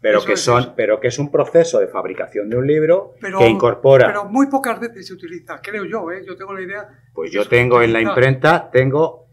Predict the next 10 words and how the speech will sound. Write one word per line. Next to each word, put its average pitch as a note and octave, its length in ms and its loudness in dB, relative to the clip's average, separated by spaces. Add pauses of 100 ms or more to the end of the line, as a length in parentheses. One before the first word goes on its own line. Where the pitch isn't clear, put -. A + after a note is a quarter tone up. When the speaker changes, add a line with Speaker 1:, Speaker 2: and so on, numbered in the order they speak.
(140)
Speaker 1:
decenas C3 680 0
y B2+ 40 2
decenas A#2+ 420 -2
de C3 80 -12
ejemplares, A#2+ 520 -10 (1200)
en G2+ 160 -6
el A2 120 -4
que A2 160 0
se A2 200 -6
combina A#2 640 0